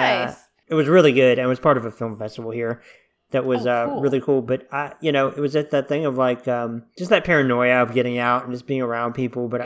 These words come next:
Speaker 2: was like,
Speaker 1: Yeah.
Speaker 2: "Eh, it's in a car. I don't have to
Speaker 1: Mm-hmm.
Speaker 2: get out if I don't want to." And, and I went, and it's funny that for some reason, uh, you know, you were sitting there in the car and that's cool. But then I took my shoes off and I, and eventually, and imme-, immediately I was like, "Oh,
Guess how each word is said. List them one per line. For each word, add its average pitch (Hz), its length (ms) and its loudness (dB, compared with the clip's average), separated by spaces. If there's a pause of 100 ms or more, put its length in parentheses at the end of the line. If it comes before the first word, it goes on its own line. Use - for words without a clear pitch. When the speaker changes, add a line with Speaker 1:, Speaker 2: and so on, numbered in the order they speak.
Speaker 2:
was 143 100 -4
like, 143 80 -2
Speaker 1:
Yeah. 143 120 -6
Speaker 2:
"Eh, 214 80 0
it's 208 100 -8
in 180 100 -2
a 139 60 2
car. 156 640 4 (260)
I 269 100 -2
don't 170 100 2
have 139 100 0
to 131 60 -2
Speaker 1:
Mm-hmm. - 60 -6
Speaker 2:
get 139 120 2
out 151 180 4
if 151 80 0
I 156 100 4
don't 147 180 2
want 143 220 -4
to." 139 400 -2
And, 135 260 -6
and 139 120 -6
I 131 80 -2
went, 143 280 -4
and 123 200 -6 (480)
it's 151 140 -10
funny 170 300 4
that 131 280 0 (280)
for 151 120 -4
some 170 220 2
reason, 143 500 0 (220)
uh, 123 160 -10
you 143 140 -2
know, 123 100 2
you 123 140 -2
were 123 80 -6
sitting 165 260 -4
there 143 140 -6
in 131 60 -8
the 131 60 -8
car 160 220 -4
and 147 120 -6
that's 123 180 -10
cool. 165 280 -4 (380)
But 151 80 -4
then 190 100 2
I 208 60 4
took 196 180 -6
my 151 120 2
shoes 147 340 -2
off 120 220 2
and 135 100 -4
I, 123 220 -2
and 135 100 2
eventually, 147 520 0
and 143 120 2
imme-, 147 300 2
immediately 151 400 2
I 127 100 4
was 123 100 2
like, 127 160 0
"Oh, 113 300 0